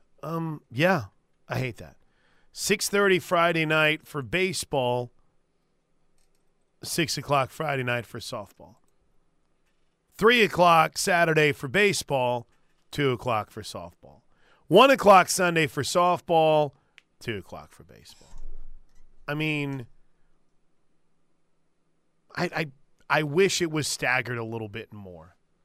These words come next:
But that's just me. That's just me. Maybe he's saying they should be playing at the same time. I don't know. But for me,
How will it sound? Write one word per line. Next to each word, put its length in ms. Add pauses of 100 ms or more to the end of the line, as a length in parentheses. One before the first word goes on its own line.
(360)
But 100
that's 180
just 180
me. 240 (920)
That's 200
just 200
me. 140 (200)
Maybe 320
he's 220
saying 240
they 120
should 300
be 120
playing 340
at 80
the 80
same 300
time. 440
I 160
don't 160
know. 280 (260)
But 200
for 140
me, 360